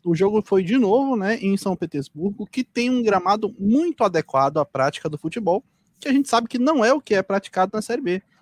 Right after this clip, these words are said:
né? A Série B, as falhas do gramado costumam ajudar os jogadores. Por exemplo, o Batatinha trouxe a informação, né, que o, o índice de expected goals foi muito baixo. Por quê? Faltou um montinho artilheiro ali, né? Faltou um buraco no campo pra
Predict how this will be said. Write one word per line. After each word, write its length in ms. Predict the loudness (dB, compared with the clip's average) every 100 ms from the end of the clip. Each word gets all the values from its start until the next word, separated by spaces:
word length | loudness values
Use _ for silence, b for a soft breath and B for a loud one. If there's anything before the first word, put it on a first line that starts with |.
| _
né? 120 | -6 -4
A 80 |
Série 220 | -2 0 0
B, 400 | 2 2 2 2
as 240 | -2 -2 -6
falhas 440 | 2 4 4 0
do 100 | -2
gramado 400 | -2 -2 -2 -4
costumam 560 | -4 -6 -4 -2 2 4
ajudar 500 | 2 0 -2 0 2
os 80 | 2
jogadores. 460 | 0 -4 -8 -14
Por 140 | -2 0
exemplo, 260 | 0 -4 -10 b b b b
o 60 | 0
Batatinha 360 | 2 0 -4
trouxe 240 | -2 -2 0
a 60 |
informação, 680 | -2 -2 -2 -2 -4 -6 -6 -10 _ _ -8
né, 160 | -6
que 140 | -2 0
o, 180 | 0 0
o 120 | 0
índice 240 | 0 -2
de 180 | -4 -4 -4
expected 580 | -6 -4 -6 -2 -4 -2
goals 300 | 0 0 2
foi 120 | 0
muito 200 | 0 0
baixo. 320 | 0 0 -4 _
Por 160 | -12
quê? 140 | -6 -6 -8 _ _ _
Faltou 440 | 0 0 2 2
um 180 | 2 2
montinho 340 | 2 2 0
artilheiro 440 | -4 -2 2 2 2
ali, 320 | -2 -8 -10 _ _ _ _ _
né? 200 | -10 -10
Faltou 340 | -4 -2 0
um 80 | 2
buraco 340 | 4 4 4 2
no 140 | 0
campo 280 | 2 0 0
pra 160 | 0